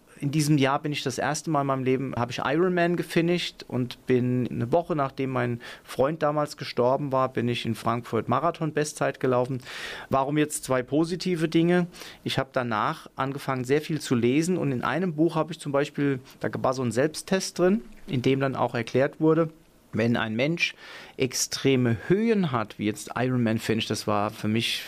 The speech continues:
das emotional geilste Gefühl, was ich bis dato je in meinem Leben hatte.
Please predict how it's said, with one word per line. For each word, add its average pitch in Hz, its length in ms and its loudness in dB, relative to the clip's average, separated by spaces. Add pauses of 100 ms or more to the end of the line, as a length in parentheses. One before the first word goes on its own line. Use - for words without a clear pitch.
das - 160 -4
emotional 117 720 0 (840)
geilste - 380 -6
Gefühl, 147 360 -2
was 127 160 4
ich 123 260 -4
bis - 160 -2
dato 135 320 0
je 127 180 2
in 160 60 4
meinem 135 240 0
Leben 135 280 2
hatte. 160 420 0